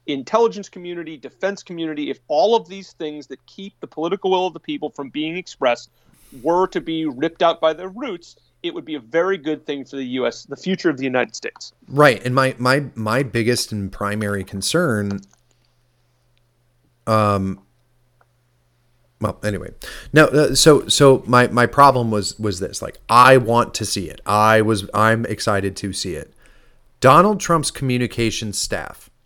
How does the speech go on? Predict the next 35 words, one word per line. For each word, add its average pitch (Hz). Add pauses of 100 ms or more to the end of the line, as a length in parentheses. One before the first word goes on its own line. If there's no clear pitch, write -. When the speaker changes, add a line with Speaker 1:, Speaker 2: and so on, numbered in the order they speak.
(220)
Speaker 2:
the 113
people 127
that 120
he 107
has 107
on 101
Twitter, 107
either 95
that 95
he 98
is 143
paying 127
or 101
that 98
are 95
just 95
the 101
hangers 101
on 92
that 95
aren't 110
getting 90
paid, - (1120)
are 127
actually 131
pushing 139
me 123
away 104
so 113
hard 117 (220)
from 113
Trump. 87 (300)
And 123
it's -
not 117